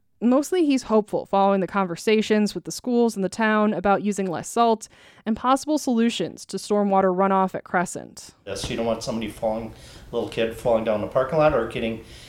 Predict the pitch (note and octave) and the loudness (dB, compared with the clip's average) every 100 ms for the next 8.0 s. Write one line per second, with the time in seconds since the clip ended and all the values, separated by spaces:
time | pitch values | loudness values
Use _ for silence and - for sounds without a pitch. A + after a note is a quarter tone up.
0 | - - B2 A#2+ A2 G#2+ G#2+ G2+ A#2+ - | -14 -8 -4 2 2 4 2 0 -4 -2
1 | B2+ A2+ A#2 B2 A2+ - A#2 G#2+ G2+ G#2+ | 2 2 2 -2 -6 -6 -6 -8 -10 -10
2 | - - G#2+ - G2 - C#3 C#3 G#2+ G2+ | -8 -6 -6 -8 -12 -4 -4 -2 -4 -6
3 | - A#2 A#2 A2+ A2+ - - - C#3 C#3 | -6 -6 -4 -4 -6 -12 -18 -10 -2 4
4 | D3+ C#3+ G#2+ - G#2 F#2+ A2+ - - C#3 | 6 4 2 -6 -6 -6 -6 -12 -14 -8
5 | A#2 A2+ A2 A#2+ A2 G#2+ G#2 - - - | -8 -8 -8 -6 -4 -4 -8 -12 -20 -20
6 | - - - - - A#2+ C3+ C3 A#2+ C#3+ | -20 -20 -20 -20 -16 -14 -10 -10 -6 -6
7 | B2 B2+ A#2 - A2+ A2+ B2 A#2 A#2 | -6 -6 -4 2 2 2 0 0 0